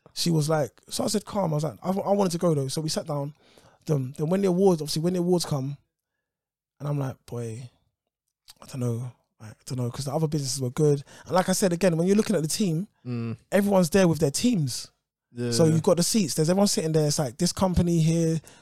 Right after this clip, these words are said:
Speaker 1: with their whole staff team. That company there, the whole staff team. Like I said, at the time, it was literally just me, and I hired, like, a work, you know, I hire a coach here, but the coaches, they're, they're not so invested in the company that they're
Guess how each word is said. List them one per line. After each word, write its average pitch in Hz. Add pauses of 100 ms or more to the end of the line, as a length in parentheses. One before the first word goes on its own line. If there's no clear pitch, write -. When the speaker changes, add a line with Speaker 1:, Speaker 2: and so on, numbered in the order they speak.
Speaker 1:
with 147
their 160
whole 160
staff 160
team. 160 (500)
That 170
company 160
there, 160
the 160
whole 151
staff 156
team. 151
Like 151
I 175
said, 160
at 143
the 160
time, 190 (920)
it 139
was 147
literally 180
just 165
me, 180 (140)
and 151
I 147
hired, 160
like, 147
a 143
work, 156
you 165
know, 156
I 147
hire 170
a 160
coach 165
here, 160
but 143
the 156
coaches, 165 (140)
they're, 175
they're 185
not 202 (360)
so 175
invested 165
in 156
the 147
company 151
that 127
they're 135